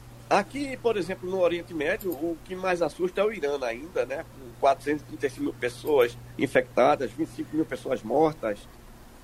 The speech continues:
É, a Arábia Saudita também vem logo atrás. Inclusive, é, tava tudo certo pra abrir, é, aquele, aquele feriado que eles fazem, que ficam circulando lá em Meca,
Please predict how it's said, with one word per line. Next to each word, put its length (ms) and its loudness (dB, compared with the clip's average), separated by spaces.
É, 380 2
a 140 4
Arábia 280 2
Saudita 420 -2
também 240 -2
vem 120 -4
logo 200 2
atrás. 500 2
Inclusive, 680 2
é, 600 4
tava 320 4
tudo 260 -2
certo 340 2
pra 200 6
abrir, 400 2
é, 680 0
aquele, 1120 -2
aquele 1080 4
feriado 460 6
que 80 -4
eles 160 0
fazem, 500 4
que 180 -6
ficam 460 -4
circulando 840 4
lá 160 0
em 120 -6
Meca, 480 0